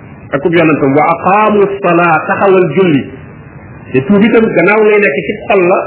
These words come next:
li koy feeñal ci bitti nag mooy julli. Moo tax mu teg ci, "Wa aqaamu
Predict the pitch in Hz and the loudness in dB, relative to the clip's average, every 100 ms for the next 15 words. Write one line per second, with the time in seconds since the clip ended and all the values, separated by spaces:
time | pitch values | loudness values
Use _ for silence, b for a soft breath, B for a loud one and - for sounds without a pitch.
0 | - 127 123 165 190 - 185 185 175 226 | -8 -6 -4 0 0 2 2 2 0 -4
1 | 208 - 202 233 156 185 202 254 175 - | -4 -2 -2 0 2 2 2 0 -2 -4
2 | - - - - - - - - - - | -16 -20 -20 -20 -20 -20 -20 -18 -12 -4
3 | 147 147 156 196 156 147 165 170 | 0 0 0 2 0 0 0 2